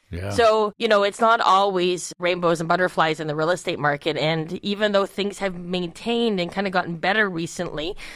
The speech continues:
Speaker 2: I do see on the horizon a slowdown in real estate for numerous reasons. But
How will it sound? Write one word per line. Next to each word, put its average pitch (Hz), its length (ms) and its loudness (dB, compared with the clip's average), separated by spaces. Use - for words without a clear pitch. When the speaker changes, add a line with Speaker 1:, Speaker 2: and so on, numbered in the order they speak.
Speaker 2:
I 170 140 -6
do 226 340 -8
see 240 320 -6
on 214 100 0
the 202 80 0
horizon 190 760 -2
a - 140 -6
slowdown 175 640 0
in 180 320 -6
real 175 160 0
estate 196 380 -4
for 180 260 0
numerous 180 640 0
reasons. 160 380 -6
But - 340 -6